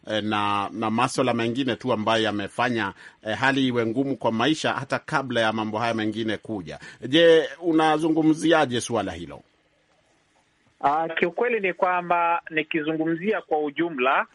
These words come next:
Speaker 2: katika nchi za Afrika Mashariki, unajua inapofikia unazungumzia, eh, u-, u-, ile, ile, ule ushirikiano wa kikanda, maanake ni kwamba tayari kuna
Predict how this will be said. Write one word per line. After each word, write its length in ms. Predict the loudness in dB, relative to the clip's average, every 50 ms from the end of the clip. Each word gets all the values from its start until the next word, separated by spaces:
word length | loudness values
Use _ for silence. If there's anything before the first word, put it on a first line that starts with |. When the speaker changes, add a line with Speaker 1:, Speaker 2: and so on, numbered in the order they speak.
| _ -2
Speaker 2:
katika 520 | -2 -2 0 -2 -4 0 2 2 2 0
nchi 340 | -2 -6 -12 -8 -4 -4 -4
za 420 | 0 0 0 2 2 2 2 0 0 _ 0
Afrika 420 | 0 0 0 0 -4 0 0 0
Mashariki, 500 | 0 0 -2 0 0 0 0 -2 -6 -4
unajua 500 | 0 0 0 0 0 -2 -2 0 -2 -4 -6 _ _ _ _ _ _
inapofikia 720 | -4 -2 0 0 0 0 -2 -2 -2 -6 -4 -2 -2 0
unazungumzia, 920 | 0 -2 -2 -2 -2 -2 -2 -2 -2 -2 -2 -2 0 0 0 2 2 0 0 0 0 0
eh, 360 | 2 2 2 2 2 0 0 -2 _ _ -16 -16 -16 -16 _ -4
u-, 240 | -4 -2 -2 0 -4
u-, 60 | -2
ile, 320 | 0 -2 0 0 0 0 -2 0 -2 0
ile, 140 | 0 0 -2
ule 240 | 0 0 -2 -2
ushirikiano 840 | -2 -4 -2 -4 -2 -2 -2 -4 -4 -2 0 0 0 0 -2 -2 0 -2
wa 120 | -2 -2
kikanda, 600 | -4 -12 -10 -4 0 0 2 2 0 0 0 0
maanake 460 | 2 2 2 2 2 0 0 0 -2 -2
ni 100 | -2 -2
kwamba 520 | -2 0 0 0 0 0 0 0 0 -2 -6 -16 _ _ _ _ _ -12
tayari 340 | -8 -4 -2 -2 -2 -2 -4
kuna 320 | -8 -6 -6 -2 -2 -2